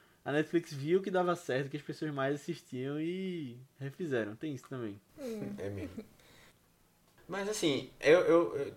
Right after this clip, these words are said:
Speaker 3: eu acho que não, eu, eu entendi, eu acho que eu entendi teu ponto, assim, Aninha, sobre, sobre isso. E realmente fica difícil quando você não se apega muito aos personagens.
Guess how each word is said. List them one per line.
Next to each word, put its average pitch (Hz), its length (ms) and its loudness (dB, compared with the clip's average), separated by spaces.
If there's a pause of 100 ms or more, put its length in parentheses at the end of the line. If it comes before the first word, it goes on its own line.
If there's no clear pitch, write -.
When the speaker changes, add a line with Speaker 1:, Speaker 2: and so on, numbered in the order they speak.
Speaker 3:
eu 160 140 8
acho 165 180 4
que 160 140 -2
não, 143 560 -2 (280)
eu, 143 120 6
eu 160 160 6
entendi, 170 320 0
eu 127 60 10
acho 127 100 4
que 151 60 -2
eu 143 40 -2
entendi 139 240 -2
teu 110 160 2
ponto, 98 320 -4
assim, 95 220 -6
Aninha, 87 200 -12 (540)
sobre, 104 500 2
sobre 110 300 4
isso. 107 160 2
E 147 80 6
realmente 147 280 4
fica 131 120 2
difícil 131 340 -4
quando 113 160 0
você 117 460 2
não 113 80 -6
se 117 100 -2
apega 113 240 2
muito 110 200 -2
aos 107 80 -2
personagens. 113 480 -4